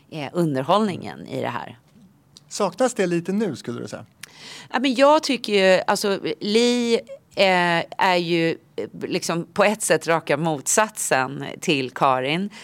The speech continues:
Speaker 1: eh, men också otroligt snabb.
Speaker 2: Mm.
Speaker 1: Och, eh,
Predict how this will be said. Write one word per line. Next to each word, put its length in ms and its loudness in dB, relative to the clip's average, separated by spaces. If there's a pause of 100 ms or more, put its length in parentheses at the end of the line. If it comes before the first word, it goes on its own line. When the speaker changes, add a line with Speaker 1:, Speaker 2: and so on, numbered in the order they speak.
(360)
Speaker 1:
eh, 300 2
men 260 2
också 520 2
otroligt 880 -2
snabb. 460 -6
Speaker 2:
Mm. 240 -2
Speaker 1:
Och, 340 -4
eh, 320 0